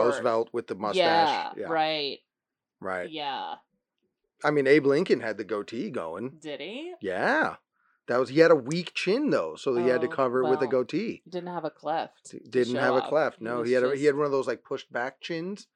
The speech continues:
Speaker 1: so
Speaker 2: Got
Speaker 1: the,
Speaker 2: it.
Speaker 1: so the beard helped.
Speaker 2: Right.
Speaker 1: I see, I like the beard because, especially when I condition it and I, like, like,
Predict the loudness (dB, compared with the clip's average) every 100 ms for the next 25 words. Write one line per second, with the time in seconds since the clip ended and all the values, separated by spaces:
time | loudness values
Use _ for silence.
0 | _ _ -4 -2 -2 -4 -4 -4 -4 -4
1 | 0 0 2 0 0 -4 -16 -12 -10 -8
2 | -8 -6 -4 -2 -2 0 0 0 -4 -2
3 | 0 0 0 0 0 0 -6 -4 -4 -4
4 | -6 -8 -6 -6 -4 -4 -4 -4 -2 -2
5 | -2 -6 _ _ _ _ _ _ _ -6
6 | -6 -6